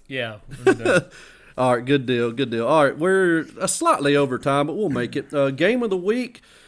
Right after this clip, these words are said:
Speaker 2: We have one game of the week. It's the cocktail party. But here's what's crazy,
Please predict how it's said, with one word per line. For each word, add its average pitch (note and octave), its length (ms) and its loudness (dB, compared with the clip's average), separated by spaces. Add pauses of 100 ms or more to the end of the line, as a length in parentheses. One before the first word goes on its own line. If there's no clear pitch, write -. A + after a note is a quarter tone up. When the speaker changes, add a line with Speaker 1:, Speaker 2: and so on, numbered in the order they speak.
(140)
Speaker 2:
We G3 140 6
have E3 160 6
one F3+ 240 4
game F3+ 240 4
of D#3 60 0
the D3+ 60 0
week. E3+ 360 2
It's C3 140 -2
the - 160 -8
cocktail - 480 0
party. E3+ 460 -2
But C3+ 180 -6
here's A#3 240 0
what's D3+ 180 2
crazy, G#2+ 520 -2